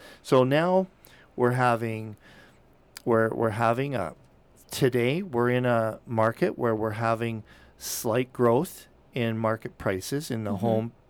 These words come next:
Speaker 1: home index. We're having offers come in that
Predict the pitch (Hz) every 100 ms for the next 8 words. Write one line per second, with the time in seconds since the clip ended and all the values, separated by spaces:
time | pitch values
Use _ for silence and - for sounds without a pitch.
0 | _ - - 113 113 107 113 156 - -
1 | - - - - - 123 127 131 127 127
2 | 123 120 117 - _ _ - 120 127 143
3 | 143 131 - 135 123 120 123 123 - -
4 | - - 120 120 117